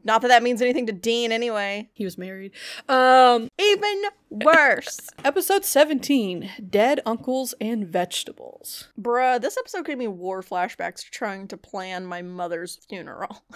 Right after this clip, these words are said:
Speaker 2: The most stressful thing about, I mean, yes, like, I was stressed watching Luke trying to figure this whole thing out with Louis,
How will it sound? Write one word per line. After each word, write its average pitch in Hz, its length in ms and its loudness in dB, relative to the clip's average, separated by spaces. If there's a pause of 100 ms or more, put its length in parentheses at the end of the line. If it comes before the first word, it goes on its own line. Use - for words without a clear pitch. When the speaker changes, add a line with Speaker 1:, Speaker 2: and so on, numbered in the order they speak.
(120)
Speaker 2:
The 247 80 6
most - 800 -2
stressful 254 640 0
thing 240 280 -2
about, 220 240 0
I - 40 -6
mean, 220 220 -2
yes, 208 380 2
like, 196 180 0
I 180 80 0
was 175 140 -4
stressed - 480 -2
watching 175 400 -6
Luke 170 220 -8
trying 180 180 -8
to 175 60 -8
figure 175 240 -4
this 170 160 -8
whole 175 160 -6
thing 170 180 -8
out 165 140 -6
with 180 160 -8
Louis, 175 400 -8